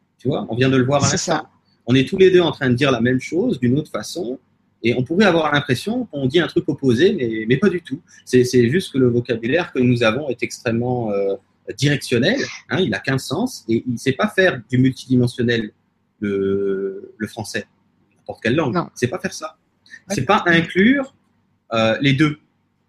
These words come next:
Speaker 1: tu vois, et c'est ça vraiment toute la difficulté aussi que je, que j'ai retrouvée. Bon, l'Inde, ça va, j'ai réussi à m'y faire, mais au début, toute la difficulté que j'avais,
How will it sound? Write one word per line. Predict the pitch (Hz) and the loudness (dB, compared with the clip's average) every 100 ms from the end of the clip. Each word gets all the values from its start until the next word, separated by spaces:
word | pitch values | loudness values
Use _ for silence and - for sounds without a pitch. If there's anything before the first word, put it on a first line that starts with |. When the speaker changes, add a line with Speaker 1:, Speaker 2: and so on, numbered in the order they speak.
| _ | _
Speaker 1:
tu | - | -6
vois, | 127 208 - | -4 -4 -8
et | |
c'est | 117 147 | -12 -6
ça | 233 233 | -2 -2
vraiment | 139 156 165 | -2 -2 -4
toute | 156 - | -6 -4
la | 120 | -4
difficulté | 123 - - 117 190 | -4 -12 -10 -4 -2
aussi | 135 - | -2 -4
que | 127 | -10
je, | 110 | -8
que | 110 - 101 | -8 -10 -14
j'ai | 107 | -14
retrouvée. | - - 131 170 | -16 -8 -2 -2
Bon, | 107 110 | -2 -2
l'Inde, | 139 | -4
ça | - 107 | -4 -4
va, | 147 - - - | -4 -6 -10 -12
j'ai | - | -2
réussi | 110 - | -2 0
à | 104 | -2
m'y | 107 | 0
faire, | 208 214 | 0 0
mais | 113 | 0
au | 107 | 2
début, | 120 208 | 2 0
toute | - 127 | -4 -4
la | |
difficulté | 117 160 - - 147 147 120 | -4 -6 -12 -10 -4 0 0
que | |
j'avais, | 117 104 175 262 | 0 0 0 -2